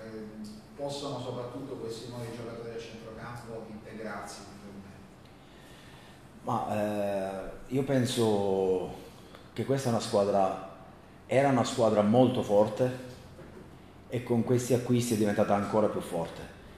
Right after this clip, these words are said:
Speaker 2: Secondo me la società è stata brava insieme all'allenatore a prendere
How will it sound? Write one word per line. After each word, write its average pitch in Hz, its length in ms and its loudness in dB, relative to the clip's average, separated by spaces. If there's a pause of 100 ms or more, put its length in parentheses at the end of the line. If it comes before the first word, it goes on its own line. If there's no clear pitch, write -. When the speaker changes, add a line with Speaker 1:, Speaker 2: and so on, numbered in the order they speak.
(520)
Speaker 2:
Secondo 120 320 0
me 127 360 6
la 107 100 4
società 107 300 2
è 110 40 4
stata 104 220 4
brava 98 800 8
insieme 110 280 0
all'allenatore 107 500 4
a 92 40 4
prendere 98 760 0